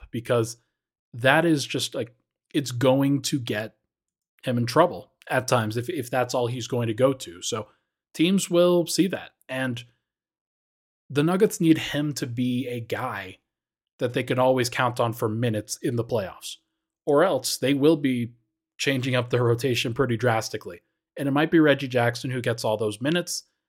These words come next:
And instead of Christian Braun on the wing, it might be Julian Strawther. It might be Peyton Watson. And that would create some controversy. That would create some, uh,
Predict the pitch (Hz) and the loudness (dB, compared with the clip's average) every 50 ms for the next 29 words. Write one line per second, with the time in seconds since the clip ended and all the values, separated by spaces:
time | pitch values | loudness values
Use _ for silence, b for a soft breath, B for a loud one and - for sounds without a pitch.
0 | _ _ _ _ _ _ _ - 135 123 127 127 123 123 120 117 120 - _ - | _ _ _ _ _ _ _ -10 -6 -4 -2 -2 0 0 -2 -4 -6 -10 _ -8
1 | 131 123 120 117 - - - 131 120 120 117 127 113 117 113 110 - - - - | -6 -6 -4 -4 -6 -4 -2 0 0 2 2 0 0 0 -2 -4 -8 -12 -4 -4
2 | 135 - - 123 110 110 143 170 180 175 175 175 170 170 165 160 170 170 170 165 | -4 -2 -2 -4 -2 2 2 2 2 2 -2 -2 0 0 0 0 0 0 0 0
3 | 160 143 143 139 139 - 139 135 131 120 143 131 131 131 127 123 - - 170 156 | 0 2 0 0 0 0 -2 -2 -2 -2 -4 -4 -2 -4 -6 -6 -4 -4 -4 -4
4 | 123 98 98 104 107 113 120 120 127 113 - 131 139 127 120 110 113 127 147 151 | -4 -8 -14 -16 -14 -14 -12 -10 -10 -8 -6 -8 -8 -8 -8 -6 -4 -4 -4 -6
5 | - - 110 98 98 101 98 - _ _ _ _ _ _ _ _ _ _ _ _ | -6 -10 -12 -12 -14 -14 -18 -20 _ _ _ _ _ _ _ _ _ _ _ _
6 | - 117 131 143 156 180 180 160 - - - - 156 147 147 147 - - 143 123 | -4 0 2 4 4 4 4 0 -2 -12 -2 0 2 2 2 0 -2 -6 -6 -2
7 | - 135 131 127 123 135 123 127 123 120 - 120 113 127 123 123 120 120 - - | 0 0 0 0 -2 -4 -2 -2 -2 -2 -4 -4 -4 0 0 0 -2 -4 -10 -8
8 | 123 120 113 117 117 - - - 131 120 117 113 107 107 104 104 _ _ _ _ | -4 -4 -4 -4 -4 -4 -6 -4 -2 -2 -2 -2 -4 -6 -10 -12 _ _ _ _
9 | _ _ _ _ _ _ _ _ _ _ _ _ _ _ _ _ 127 113 107 107 | _ _ _ _ _ _ _ _ _ _ _ _ _ _ _ _ -12 -8 -6 -6
10 | 104 98 | -6 -6